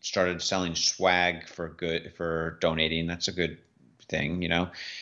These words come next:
But I think if you could have companies, especially Wall Street, which is seen as, like, the most capitalistic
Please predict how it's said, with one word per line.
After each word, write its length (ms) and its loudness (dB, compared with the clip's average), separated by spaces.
But 160 10
I 80 10
think 320 4
if 160 2
you 60 -2
could 100 2
have 240 2
companies, 720 0
especially 760 2
Wall 220 8
Street, 420 4
which 160 -6
is 80 -2
seen 200 -2
as, 120 0
like, 180 4
the 60 -4
most 220 2
capitalistic 760 0